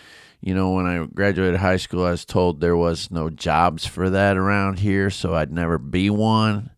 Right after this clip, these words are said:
<laughs> And then, you know, I found out,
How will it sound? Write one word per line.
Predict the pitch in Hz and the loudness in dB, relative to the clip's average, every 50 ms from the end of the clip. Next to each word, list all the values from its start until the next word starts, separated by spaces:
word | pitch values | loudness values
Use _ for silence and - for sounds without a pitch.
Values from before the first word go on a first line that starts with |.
| _ _ | _ _
<laughs> | - - - - | -12 -12 -6 0
And | 123 131 120 131 123 120 | 2 2 2 2 2 2
then, | 117 117 113 110 104 - _ _ _ - - - - _ _ _ _ _ _ _ _ _ _ _ _ _ _ | 4 4 2 2 0 -4 _ _ _ -20 -20 -20 -20 _ _ _ _ _ _ _ _ _ _ _ _ _ _
you | - - 104 98 | -4 -2 2 2
know, | 98 98 95 92 95 92 85 - _ - | 4 4 4 4 2 0 -4 -10 _ -2
I | 82 90 | 0 0
found | - - 98 92 95 92 90 87 | 0 0 -2 -2 0 0 0 0
out, | 87 87 82 78 - - | 0 2 2 0 -2 -6